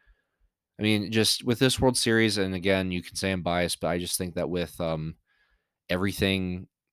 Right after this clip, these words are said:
just the, all the amazing moments and the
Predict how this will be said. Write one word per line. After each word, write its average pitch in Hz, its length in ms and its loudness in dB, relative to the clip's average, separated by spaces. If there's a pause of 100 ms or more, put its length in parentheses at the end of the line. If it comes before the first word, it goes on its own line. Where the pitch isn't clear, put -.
just - 260 -8
the, 82 300 -4 (720)
all 95 160 2
the 98 100 4
amazing 92 360 -2
moments 90 520 -2
and 80 400 -4
the 82 460 -6